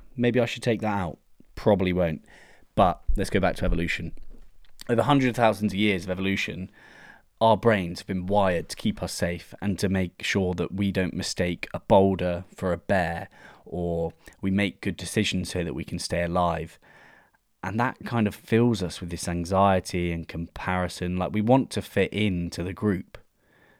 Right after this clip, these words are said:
which is where the comparison comes in, because obviously back in the day,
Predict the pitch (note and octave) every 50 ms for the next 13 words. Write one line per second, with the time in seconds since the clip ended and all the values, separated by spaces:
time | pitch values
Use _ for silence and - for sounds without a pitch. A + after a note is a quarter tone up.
0 | _ - - E2 - - - F#2 F#2+ F#2+ F2+ F2+ - - F#2 F2 - - G2 G#2
1 | G2+ F#2 - - F2 E2 - F2 E2+ E2 E2+ E2+ E2+ F#2 - G2+ F#2+ F#2+ F2 -
2 | - - F#2 F2+ F2 _ _ - _ _ _ _ _ _ - _ _ _ _ _
3 | - A2+ - - - - G#2 - - A2+ - - - G#2+ A2+ A2 F2+ - - G2
4 | A2+